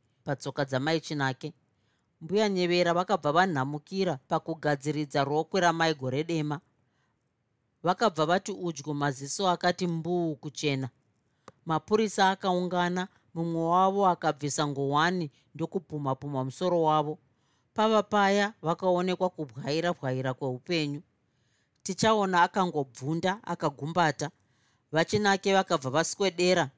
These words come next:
ndokumuzembera. Mai Goredema vakakumbira kudzorerwa kumotikari.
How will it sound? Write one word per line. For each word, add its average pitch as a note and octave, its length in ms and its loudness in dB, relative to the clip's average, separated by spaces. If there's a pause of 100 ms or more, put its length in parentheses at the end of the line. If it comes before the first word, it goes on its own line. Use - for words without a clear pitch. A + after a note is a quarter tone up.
ndokumuzembera. D#3 1000 -2 (1400)
Mai G3 240 4
Goredema F3+ 640 2
vakakumbira F3+ 720 2
kudzorerwa C3+ 580 -6
kumotikari. D3 720 -4